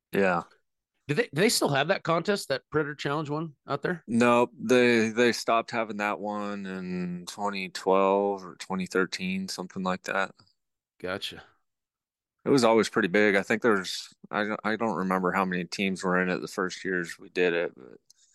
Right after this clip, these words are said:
Speaker 1: we ended up doing it every year. There might have been one or two years we took off, but it got up to, like, a hundred and ten teams at one point.
Speaker 2: Oh, wow. Back in the good old days, right?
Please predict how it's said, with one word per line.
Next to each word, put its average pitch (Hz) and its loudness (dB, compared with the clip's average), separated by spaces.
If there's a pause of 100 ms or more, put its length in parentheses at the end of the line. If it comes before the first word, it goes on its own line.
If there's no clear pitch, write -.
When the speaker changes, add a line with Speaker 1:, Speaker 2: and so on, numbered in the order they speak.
(200)
Speaker 1:
we 101 2
ended 98 2
up 98 2
doing 98 2
it 87 0
every 85 2
year. 85 0 (800)
There 98 -6
might 92 0
have 82 -6
been 90 -6
one 90 -2
or 90 -4
two - -6
years 87 -4
we 85 -6
took - -8
off, 87 2
but 82 -2 (100)
it 95 -2
got 104 2
up 98 0
to, - -12
like, 90 -12
a 82 -14
hundred 90 0
and 85 -8
ten 90 -2
teams 95 0
at - 0
one 92 -2
point. 95 -6 (200)
Speaker 2:
Oh, 131 -4
wow. 90 -6 (1800)
Back 135 0
in 135 0
the 113 0
good 147 6
old 113 6
days, 107 0
right? 113 -2